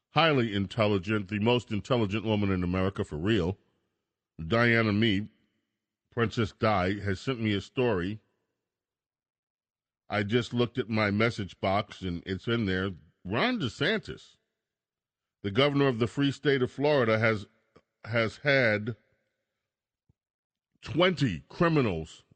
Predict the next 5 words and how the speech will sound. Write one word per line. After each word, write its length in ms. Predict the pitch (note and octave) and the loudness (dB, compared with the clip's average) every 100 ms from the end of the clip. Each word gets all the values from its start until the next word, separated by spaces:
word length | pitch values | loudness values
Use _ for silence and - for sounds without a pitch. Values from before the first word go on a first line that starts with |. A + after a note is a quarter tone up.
| _ _ | _ _
arrested 760 | A2 A2 C3 B2+ - D2+ A#1 - _ _ _ _ _ _ _ _ _ _ _ _ _ | 0 4 2 2 -6 -10 -12 -20 _ _ _ _ _ _ _ _ _ _ _ _ _
for 460 | _ C#3 C3+ B2+ B2 _ _ | _ 2 4 2 -2 _ _
voting 760 | G2 F2+ F#2+ D3 C#3 B2+ A#2+ B2 _ | -12 -2 2 4 4 2 2 -2 _
fraud. 760 | - - B2 A#2 G2 D#2 D2 C#2+ _ _ _ _ _ - | -8 0 2 4 2 0 -6 -12 _ _ _ _ _ -6
Apparently, 840 | G#2+ - G3+ G#3 C3+ A2 G2+ | -4 0 2 2 2 0 0